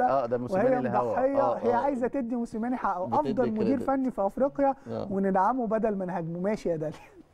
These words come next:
Speaker 1: اللي بعده. مصطفى السيد بيقول: "مساء الخير على دروع الاهلي، كابتن احمد اسامه، محمد فارس، افضل مدربين، كابتن محمود الجوهري، مانويل جوزيه، حسام البدري، محمد يوسف،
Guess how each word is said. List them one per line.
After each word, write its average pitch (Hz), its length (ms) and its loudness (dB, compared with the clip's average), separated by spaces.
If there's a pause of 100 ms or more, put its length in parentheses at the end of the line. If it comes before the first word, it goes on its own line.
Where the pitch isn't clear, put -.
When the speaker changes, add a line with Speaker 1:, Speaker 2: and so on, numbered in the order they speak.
Speaker 1:
اللي 117 120 2
بعده. 101 340 0 (3000)
مصطفى 143 320 -2
السيد 113 480 -2
بيقول: 135 240 0
"مساء 143 300 0
الخير 143 380 0
على 117 220 2
دروع 131 340 0
الاهلي، 151 580 -2 (360)
كابتن 131 320 -2
احمد 127 280 -4
اسامه، 147 460 0
محمد 120 460 -2
فارس، 147 400 0 (120)
افضل 120 380 0
مدربين، 107 640 -2 (360)
كابتن 135 300 -2
محمود 131 300 0
الجوهري، 131 420 2
مانويل 127 300 0
جوزيه، 107 400 0 (260)
حسام 123 600 0 (220)
البدري، 107 760 -2
محمد 113 520 -4
يوسف، 156 380 0